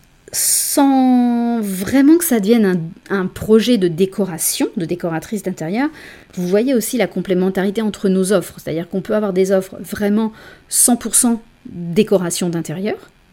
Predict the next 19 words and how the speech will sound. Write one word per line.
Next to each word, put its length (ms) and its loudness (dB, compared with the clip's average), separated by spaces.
alors, 260 -12
et 280 2
avec 240 -4
de 80 -2
la 80 -2
couleur 280 -2
dedans, 280 0
bien 200 -6
sûr, 300 -4
mais 60 -10
quand 240 -4
même 180 0
avec 140 -4
des 100 -2
recherches 320 -6
de 80 -4
matériaux, 540 -4
et 80 -8
cetera. 360 -8